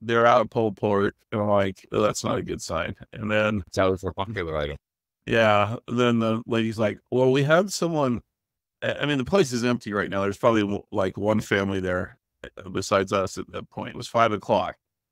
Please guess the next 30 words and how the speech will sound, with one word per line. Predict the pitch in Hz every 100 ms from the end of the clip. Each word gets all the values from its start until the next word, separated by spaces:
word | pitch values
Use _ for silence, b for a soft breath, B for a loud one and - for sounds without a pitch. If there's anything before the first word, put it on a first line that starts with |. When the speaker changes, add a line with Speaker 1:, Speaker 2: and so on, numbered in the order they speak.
| _ _ _
Speaker 1:
And, | 110 110 107 107 101
uh, | 107 107 104 101 101 -
we | 120
said, | 110 123 107
"Well, | 90 113 123 131 127 117 - -
okay." | 139 139 139 160 - _
And | - 107
so | - 127
we | 156
ordered, | 120 123 123 123 - _ _ _ _ -
and, | 117 113 113 113 110
uh, | 113 113 110 107 104 101 107 -
we | 120 123
sat | 135 120
down, | 110 113 113
and | 110
then | 113
all | 123
of | 120
a |
sudden, | - 123 113 101 - 104
like, | 98 95 - _ -
two | 143 135
or | 113
three | - 120 107
huge, | - 123 123 113 - - _ _ _ _ _ _ _ _ _ -
uh, | 101 98 95
suburban | 92 - 98 120 117 120
families | - 117 113 107 98
arrive. | 95 98 92 95